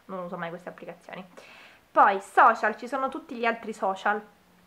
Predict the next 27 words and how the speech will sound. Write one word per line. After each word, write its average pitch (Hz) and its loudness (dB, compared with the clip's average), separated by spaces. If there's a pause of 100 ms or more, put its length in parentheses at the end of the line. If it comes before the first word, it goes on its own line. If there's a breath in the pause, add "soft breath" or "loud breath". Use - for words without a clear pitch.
(220)
e 202 -2
Messenger, 269 2
che 226 -4
è - 2
la 196 2
chat 214 -2
di 196 -12
Facebook, 208 -6
che 202 -8
è 185 -2
un 190 -4
po' 214 -6
inutile 196 -8
come 196 -6
applicazione 208 -6
separata, 208 2
però 214 0
si 208 -12
deve 185 -6
<laughs> - -
scaricare 220 4
se 202 -6
volete 196 -6
chattare 180 -6
anche 202 -8
via 220 -4
Facebook, 247 -8